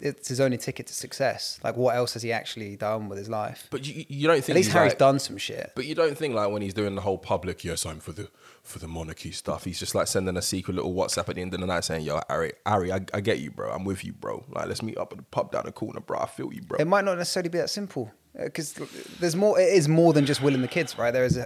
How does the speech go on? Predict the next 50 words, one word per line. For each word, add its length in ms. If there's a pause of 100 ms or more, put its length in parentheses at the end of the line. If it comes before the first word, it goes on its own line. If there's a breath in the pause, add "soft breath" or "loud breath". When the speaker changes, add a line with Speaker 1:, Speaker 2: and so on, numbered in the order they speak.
Speaker 1:
an 60
entire 720
institution. 520
There 140
is 80
the 100
entire 320
landed 420
gentry 360
of 80
the, 180
of, 380 (180)
of 140
the 80
country 480
that 240 (420 loud breath)
the 80
royal 180
family 320
protects, 520
which 120
is 60
part 300
of 80
the 100 (140)
beef 260
of 240
why 240
it's 180
such 520
a 20
rotten 160
institution, 560
why 140
it's 100
entirely 300
fine 260
to 140
not 200
be 120
super 300
pro 260
funeral 440
on 80
every 180
fucking 280
channel 240
in 80
the 60
country. 380